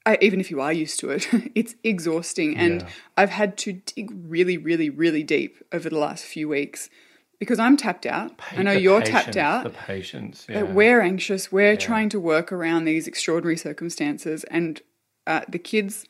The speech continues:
Speaker 1: just need someone to talk to. They, and
Speaker 2: Mm.
Speaker 1: we're using tech, you know, to allow them to connect with their friends, and they're writing letters and all that sort of stuff. But at some point, they still just need someone to listen to them.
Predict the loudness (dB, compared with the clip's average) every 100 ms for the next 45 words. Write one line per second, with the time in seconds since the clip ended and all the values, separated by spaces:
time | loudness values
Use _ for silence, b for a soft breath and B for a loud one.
0 | -8 -8 -6 -8 -8 -10 -8 -6 -6 -6
1 | -8 -10 -12 -12 -10 -8 -6 -4 -4 -2
2 | -4 -2 2 2 2 -2 0 -2 -4 -6
3 | -8 -8 _ -10 -6 -6 -4 -2 0 -2
4 | -2 -6 -6 -6 -4 -4 -4 -6 -6 -4
5 | -4 -4 -4 -6 -2 -2 -2 -4 -4 -4
6 | -4 -4 -4 -6 -8 -10 -8 -10 -12 -20
7 | B B B B 4 4 2 0 0 -2
8 | -2 -6 -4 -2 -2 -4 -6 -4 -4 -4
9 | -2 -2 -2 -2 -4 -4 -2 -4 -4 -8
10 | -10 -16